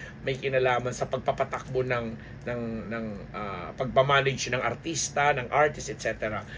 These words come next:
Na yun siguro yung pinag-uusapan nila. I mean, correct me if I'm wrong. Ito, base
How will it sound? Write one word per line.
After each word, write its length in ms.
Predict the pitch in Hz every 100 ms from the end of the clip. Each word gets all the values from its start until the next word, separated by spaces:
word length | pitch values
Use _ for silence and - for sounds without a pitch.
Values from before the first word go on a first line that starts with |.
| - -
Na 160 | 185
yun 160 | 240 240
siguro 400 | - 175 175 170
yung 240 | 170 165
pinag-uusapan 800 | 170 170 175 160 135 135 131 127
nila. 320 | 127 127 113
I 80 | -
mean, 320 | 165 170 147
correct 240 | 165 196 190
me 160 | 175
if 80 | 170
I'm 160 | 151 151
wrong. 240 | 156 131
Ito, 320 | 131 - 156
base 240 | 131 131